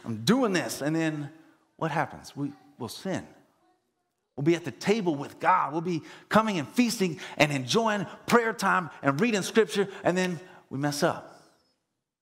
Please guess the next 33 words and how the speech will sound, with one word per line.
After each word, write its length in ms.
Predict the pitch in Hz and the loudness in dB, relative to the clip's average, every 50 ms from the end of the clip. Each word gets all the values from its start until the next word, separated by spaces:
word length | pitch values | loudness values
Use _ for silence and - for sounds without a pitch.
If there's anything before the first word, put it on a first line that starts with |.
| _ _ _ _ _ _ _ _ _ _ _ _ _ _ _ _ - 120 | _ _ _ _ _ _ _ _ _ _ _ _ _ _ _ _ -10 -8
And 60 | 120 | -4
you 60 | 120 | -2
know 100 | 135 139 | 0 2
what? 260 | 143 151 151 147 151 - | 2 2 0 0 0 0
I 60 | 139 | 0
don't, 180 | 147 139 135 135 - | 0 0 0 -4 -6
I 60 | 139 | -4
don't 140 | 147 147 135 | -4 -4 -4
deserve 560 | 113 98 85 90 120 139 151 143 127 107 - | -6 -8 -6 -4 -4 -2 -2 -2 -4 -6 -10
to 80 | - 95 | -14 -10
be 180 | 87 110 110 | -6 -6 -4
in 80 | 110 107 | -4 -4
your 100 | 107 104 | -6 -8
presence. 480 | - - - 110 107 - - 135 - - - | -6 -4 -4 -4 -4 -4 -8 -18 -18 -8 -6
I 60 | 120 | -6
don't 160 | 117 110 110 | -6 -6 -6
deserve, 340 | 98 92 - 107 110 107 92 - - - - - _ _ _ | -10 -10 -8 -8 -8 -8 -8 -10 -16 -20 -20 -20 _ _ _
I 60 | - 98 | -10 -8
don't, 140 | 110 104 - - _ - | -8 -10 -12 -16 _ -12
I 40 | |
don't, 140 | 110 117 - - _ _ _ - | -10 -10 -12 -12 _ _ _ -6
I 40 | |
don't 120 | 117 110 104 | -6 -4 -2
want 240 | 110 120 - - - | -2 -4 -4 -6 -10
to. 120 | - 101 - | -14 -12 -10
And 120 | 110 110 | -10 -8
we 60 | 113 | -8
walk 320 | 107 95 95 127 147 151 - | -8 -4 -2 -2 -2 0 -2
away 400 | 175 170 175 190 190 139 - - - _ _ _ _ _ _ _ _ _ _ _ _ _ _ _ _ _ _ _ _ _ _ _ _ _ _ _ _ _ _ _ | -4 -4 -4 -6 -8 -10 -12 -16 -20 _ _ _ _ _ _ _ _ _ _ _ _ _ _ _ _ _ _ _ _ _ _ _ _ _ _ _ _ _ _ _
due 200 | - 120 131 139 | -6 -4 -4 -4
to 340 | 143 - - 95 82 73 73 76 71 69 65 _ _ _ _ _ _ _ _ _ _ _ _ _ _ _ _ _ _ _ _ _ _ _ _ _ _ _ _ _ _ _ _ _ _ _ - | -6 -8 -12 -12 -14 -14 -16 -20 -20 -20 -20 _ _ _ _ _ _ _ _ _ _ _ _ _ _ _ _ _ _ _ _ _ _ _ _ _ _ _ _ _ _ _ _ _ _ _ -16
that 120 | - - | -16 -16
separation. 760 | - - - 104 - - 87 78 85 80 76 - - - - | -14 -12 -10 -10 -10 -12 -10 -10 -10 -8 -8 -10 -12 -14 -16